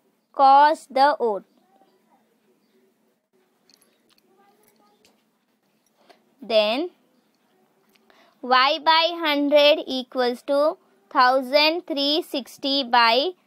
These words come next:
थाउजेंड सेवन हंड्रेड। तो यहाँ y के नीचे हंड्रेड है, तो both the side हम क्या करेंगे, मल्टीप्लाई, multiplying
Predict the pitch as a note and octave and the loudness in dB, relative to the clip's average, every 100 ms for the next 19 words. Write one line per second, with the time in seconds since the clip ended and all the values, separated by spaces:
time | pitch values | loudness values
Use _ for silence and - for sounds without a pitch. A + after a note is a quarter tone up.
0 | _ _ _ D4 B3 B3+ C#4+ D4+ F4 - | _ _ _ -2 -2 0 -2 -2 -4 -2
1 | A#3+ A3+ C4+ D#4 C4 G#3 G3 G#3 F#3+ - | 0 0 -2 -4 -6 -6 -6 -6 -6 -6
2 | B3 B3 B3+ C#4 B3+ B3+ C4+ C#4+ C#4+ C4+ | -4 -2 0 2 2 0 -2 -4 -6 -6
3 | D#4+ C#4 C4 B3 B3 C4+ C#4+ E4+ E4 B3 | -2 -2 -2 -6 -4 -2 0 0 -2 -4
4 | B3+ B3+ C4 C#4 - C4+ C4 C4 C4+ B3+ | -2 -2 -2 -4 0 -2 -2 -8 -2 -2
5 | C4 C4+ C4+ C#4 D#4 G#4+ B4 _ _ _ | -2 -4 -6 0 2 0 -2 _ _ _
6 | - C4 B3+ B3 D4+ C#4+ D4+ C#4 C#4+ F4 | -6 -2 -2 -4 -8 -6 0 2 2 -2
7 | A4 _ _ _ _ _ _ _ _ _ | -8 _ _ _ _ _ _ _ _ _
8 | _ _ _ _ _ _ _ _ _ _ | _ _ _ _ _ _ _ _ _ _
9 | _ _ _ _ _ _ _ _ _ _ | _ _ _ _ _ _ _ _ _ _
10 | - A#3+ A#3+ A#3+ D4 - C#4 B3+ C#4 D#4 | -6 -4 -4 -6 -10 -2 0 0 0 -2